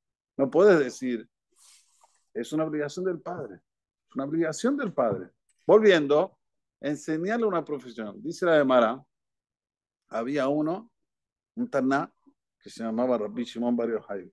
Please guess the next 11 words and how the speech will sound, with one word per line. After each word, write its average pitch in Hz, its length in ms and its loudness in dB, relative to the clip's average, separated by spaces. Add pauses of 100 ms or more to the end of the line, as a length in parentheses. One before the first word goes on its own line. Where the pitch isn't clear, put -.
(180)
¿Conocieron? - 640 -8 (180)
Muy 107 180 -10
bien. - 120 -20 (520)
Dijo, 151 340 2
"Yo", 185 380 6
dijo, 147 420 -6 (160)
"todas 196 300 2
las 151 140 0
profesiones 127 520 -8
de 113 100 -2
lado 160 460 0